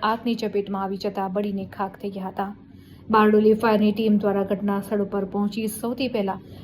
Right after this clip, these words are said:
ટેન્કરને આગની ચપેટમાં આવ્યું હતું. એ ટેન્કર પર આગ ઓલવી નાખી હતી.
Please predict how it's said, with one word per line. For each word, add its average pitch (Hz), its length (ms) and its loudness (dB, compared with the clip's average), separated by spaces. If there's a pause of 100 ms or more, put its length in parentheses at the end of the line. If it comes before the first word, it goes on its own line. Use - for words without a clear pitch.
(160)
ટેન્કરને 240 560 6
આગની 208 480 2
ચપેટમાં 196 560 -2
આવ્યું 202 340 0
હતું. 214 220 -2
એ 214 120 0
ટેન્કર 196 520 -2
પર 202 160 2 (100)
આગ 202 340 0
ઓલવી 202 240 0
નાખી 190 340 -6
હતી. 190 200 -8